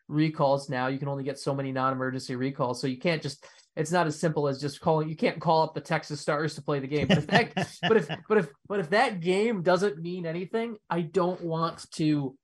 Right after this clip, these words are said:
Speaker 1: risk anything in the second game of a back-to-back bef-, with, and with four days before game one, or, I mean, game one will either be April seventeenth or eighteenth, so with either four or five days before game one.
Speaker 2: So do you think that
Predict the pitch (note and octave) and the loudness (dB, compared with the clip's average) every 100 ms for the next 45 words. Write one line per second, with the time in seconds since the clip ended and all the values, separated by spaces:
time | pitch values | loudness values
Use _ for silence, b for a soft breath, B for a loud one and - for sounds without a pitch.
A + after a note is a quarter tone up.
0 | _ _ _ _ _ - F3 D#3 F#3 - | _ _ _ _ _ -6 2 4 4 2
1 | D3+ C#3+ C#3+ D3 C3+ C3 - D3 D3+ C3 | 0 0 -2 -4 -4 -6 -4 -4 -4 -4
2 | C3 B2 A#2+ A#2 A#2+ - A#2 A2+ A#2+ A#2 | -2 -2 -2 -2 -2 -4 -6 -2 0 -2
3 | - _ _ _ _ _ - C#3+ - D3+ | -4 _ _ _ _ _ -4 -4 -4 -4
4 | C#3 - - D3+ C3+ C3 B2+ - C#3+ C3 | -4 -4 -8 -4 -2 -2 -4 0 2 4
5 | C3 B2+ - B2+ A#2+ A2+ A2+ A2 _ _ | 2 0 -4 0 2 2 -2 -6 _ _
6 | _ _ _ C#3+ C3+ C3 B2+ B2+ B2 B2 | _ _ _ -2 0 2 2 0 0 -6
7 | A#2+ A#2 C#3 _ _ - - G3 E3+ C3+ | -8 -8 -12 _ _ -12 -10 -6 -2 -2
8 | A#2+ _ b b _ _ _ _ - E3 | -4 _ b b _ _ _ _ -2 2
9 | D#3 C#3+ C#3 C3 B2+ B2+ B2+ B2 A#2+ B2+ | 4 4 2 2 2 0 -2 -4 -4 -6
10 | C3 C3+ - C3 B2 A#2+ A#2+ A2+ A2+ A2+ | -4 -4 -4 -2 -4 -4 -6 -4 -6 -6
11 | - A2+ A2+ B2+ B2+ B2 B2+ - D3+ C3 | -10 -14 -6 0 2 2 -2 -2 0 2
12 | B2 A#2+ A2+ A#2 A#2+ A#2+ B2 A#2 G2+ A2 | 2 -2 0 -4 -4 -8 -6 -6 -6 -10
13 | B2+ C3+ - _ _ _ _ - - F3 | -10 -12 -16 _ _ _ _ -4 2 2
14 | C#3 D#3 D3 G#3+ A#3+ - F3 F3 D#3 B2 | 2 2 2 4 2 2 2 2 -2 -4
15 | B2 B2 B2+ B2+ | -2 -2 -2 -6